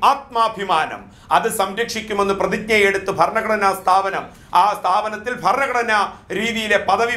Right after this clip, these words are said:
വഹിക്കുന്ന, കസേര വഹിക്കുന്ന സംരക്ഷകന്റെ തുല്യ-, സംരക്ഷകനായി നിൽക്കേണ്ട വ്യക്തി അവഹേളിക്കുന്ന തരത്തിൽ, ആക്ഷേപിക്കുന്ന തരത്തിൽ, മാനഹാനി ഉണ്ടാക്കുന്ന തരത്തിൽ പ്രസ്താവന നടത്തിയാൽ അത് മൗലികാവകാശങ്ങളിൽ പെടുമോ, അഭിപ്രായ സ്വാതന്ത്ര്യത്തിൽ പെടുമോ?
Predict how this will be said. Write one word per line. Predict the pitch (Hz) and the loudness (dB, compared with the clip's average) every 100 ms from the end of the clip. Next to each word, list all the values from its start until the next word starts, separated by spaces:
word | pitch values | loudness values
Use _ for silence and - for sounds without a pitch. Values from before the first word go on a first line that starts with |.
| 208 | -2
വഹിക്കുന്ന, | 202 202 196 190 | -4 -4 -2 0
കസേര | 202 165 240 240 | 0 2 2 2
വഹിക്കുന്ന | 214 196 190 190 185 156 - - - | 0 -4 -6 0 2 0 -2 -16 0
സംരക്ഷകന്റെ | 233 233 269 269 294 294 - 277 269 269 262 269 262 - | 2 2 0 0 0 0 0 2 2 0 0 0 0 -8
തുല്യ-, | 240 240 247 | -8 -6 -6
സംരക്ഷകനായി | - 202 254 320 - - 247 254 247 233 220 | 0 -2 0 -2 -2 0 2 2 2 0 -4
നിൽക്കേണ്ട | 214 214 220 202 | -10 -6 -4 -2
വ്യക്തി | 185 196 190 214 151 - - - - | 0 -2 -4 -6 -6 -8 -14 -4 2
അവഹേളിക്കുന്ന | 180 247 233 233 226 220 208 208 | 4 4 6 4 2 -8 -2 0
തരത്തിൽ, | 214 220 277 - - - | 0 -2 -4 -6 -6 4
ആക്ഷേപിക്കുന്ന | 247 247 240 240 226 220 208 | 4 4 -2 0 -2 -2 2
തരത്തിൽ, | 220 233 269 262 - - | 4 2 -2 -4 -6 -2
മാനഹാനി | 180 269 311 196 240 226 | 2 4 4 2 2 0
ഉണ്ടാക്കുന്ന | 220 220 214 214 208 | -2 0 0 -2 -2
തരത്തിൽ | 202 196 196 | -2 -2 -8
പ്രസ്താവന | 196 190 220 220 214 | -6 0 2 2 2
നടത്തിയാൽ | 202 196 190 196 190 170 - - | 0 0 2 4 4 2 -8 -2
അത് | 165 175 214 202 | 2 4 2 2
മൗലികാവകാശങ്ങളിൽ | 170 196 214 220 214 202 190 196 190 185 180 175 | -2 -2 -4 0 2 2 0 -2 -2 -4 -4 -4
പെടുമോ, | 175 165 143 98 - - | -2 -2 -4 -8 -12 0
അഭിപ്രായ | 165 226 262 269 247 247 | 2 2 0 4 4 4
സ്വാതന്ത്ര്യത്തിൽ | 240 220 214 220 208 196 190 185 | 0 2 2 0 -4 -2 -4 -4
പെടുമോ? | 180 170 | -2 0